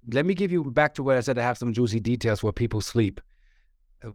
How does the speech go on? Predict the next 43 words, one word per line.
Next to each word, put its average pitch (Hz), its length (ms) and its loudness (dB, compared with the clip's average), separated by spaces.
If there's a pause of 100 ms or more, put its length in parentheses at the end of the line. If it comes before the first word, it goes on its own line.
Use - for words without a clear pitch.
(140)
with 110 160 -6
things 202 340 2
that 156 120 4
I 143 140 4
observe, 101 500 2
like, 113 140 0
the 127 80 0
more 165 360 0
you 156 180 -2
being 135 500 -2
integrated 143 580 2
on 123 120 2
the 120 60 2
ships - 340 -2
and 98 100 -4
the 101 60 -2
more 117 220 0
they 135 140 2
take 165 280 0
you, 104 140 -2
the 90 100 -4
more 104 160 0
they 120 100 2
have 117 100 -2
the 120 80 -6
capacity 131 540 -2
to 107 100 -4
take 143 260 0
you, 117 80 0
you're 107 140 0
more 123 180 2
being 120 220 0
upgraded 117 520 0
and 104 100 -2
updated. 87 480 -6 (1000)
I 120 100 0
think 180 280 0
they 151 120 4
do 139 240 2
that 127 280 2
with 107 400 -4 (520)
Billy 107 220 0
Carson. 170 500 0